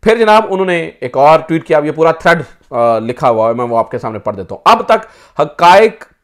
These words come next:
कॉलेज की रजिस्ट्रेशन कैंसिल हो गई है, लेकिन अभी तक मुतासरा लड़की बारे पता नहीं कौन सी है। जो नाम बताया जा रहा है, उस नाम की तीन लड़कियां हैं। इनके वालिदैन से पूछा गया, उन्होंने इस तरह के किसी भी वाक़े से इनकार कर दिया है।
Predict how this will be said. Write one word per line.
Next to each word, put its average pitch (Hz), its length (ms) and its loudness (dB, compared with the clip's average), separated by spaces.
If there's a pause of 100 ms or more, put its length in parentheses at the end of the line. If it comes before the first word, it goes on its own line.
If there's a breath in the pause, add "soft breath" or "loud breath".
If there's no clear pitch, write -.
(300)
कॉलेज 180 320 2
की 190 140 -6
रजिस्ट्रेशन 170 460 -6
कैंसिल 151 340 -4
हो 202 100 2
गई 202 180 -6
है, 190 180 0
लेकिन 165 220 -4
अभी - 180 -2
तक 175 180 -2
मुतासरा 156 400 0
लड़की 156 260 -4
बारे 143 200 2
पता 147 280 -4
नहीं 151 180 -6
कौन 110 260 -10
सी 104 140 -18
है। 90 160 -18 (380 soft breath)
जो 165 80 0
नाम 233 200 4
बताया 220 280 4
जा 214 160 4
रहा 214 100 4
है, 226 60 4
उस 208 120 -4
नाम 175 240 0
की 196 80 -6
तीन 180 240 -6
लड़कियां 101 360 -8
हैं। 87 200 -20
इनके 139 180 -4
वालिदैन 156 380 2
से 214 120 -6
पूछा 196 300 -2
गया, 202 180 2
उन्होंने 180 260 0
इस 180 120 -6
तरह 180 120 0
के 175 100 -6
किसी 165 240 -8
भी 156 100 -6
वाक़े 131 280 0
से 135 100 -6
इनकार 110 280 -4
कर 90 120 -10
दिया 87 240 -12
है। 85 100 -18